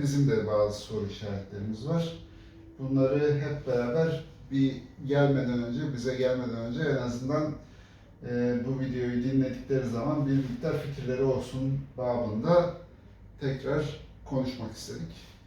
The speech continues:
Yani şimdi çoğu hasta başka merkezlerde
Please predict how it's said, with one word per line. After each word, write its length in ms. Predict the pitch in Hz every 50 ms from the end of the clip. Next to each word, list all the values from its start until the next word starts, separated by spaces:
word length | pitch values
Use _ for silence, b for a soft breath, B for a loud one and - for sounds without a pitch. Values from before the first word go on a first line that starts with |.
| B B B B B B -
Yani 220 | 151 139 135 135 - -
şimdi 460 | 170 165 165 175 175 165 - 143 - -
çoğu 200 | 190 190 190 185
hasta 640 | 156 143 143 - - - 180 - 143 135 - 175 160
başka 340 | 160 151 156 143 - - 175
merkezlerde 1000 | 165 160 151 147 139 135 139 - 127 131 131 127 127 127 139 170 175 170 165